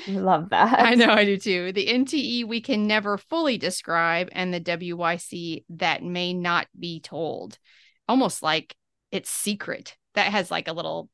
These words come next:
Speaker 2: secret element to it, you
Speaker 1: Mm-hmm.
Speaker 2: know? Like, if it's indescribable, there's this idea that, like, I can't describe it,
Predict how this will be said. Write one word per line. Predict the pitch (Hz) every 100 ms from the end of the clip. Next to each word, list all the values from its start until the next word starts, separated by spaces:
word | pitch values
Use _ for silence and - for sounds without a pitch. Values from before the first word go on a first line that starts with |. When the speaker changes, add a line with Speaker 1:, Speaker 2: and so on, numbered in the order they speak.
| 196 -
Speaker 2:
secret | - - 240 190 175
element | - 170 156 - 208
to | 214
it, | 208
you |
Speaker 1:
Mm-hmm. | 202
Speaker 2:
know? | - 175
Like, | 190 202
if | 233
it's | 190
indescribable, | 226 226 196 180 - 196 208 208 185 165 170 185 - - _
there's | 240 262 269
this | 247
idea | 240 220 220 254 226
that, | 196 175
like, | 175 -
I | 160
can't | - - 180 330 170
describe | 175 - 156 156 170
it, | 196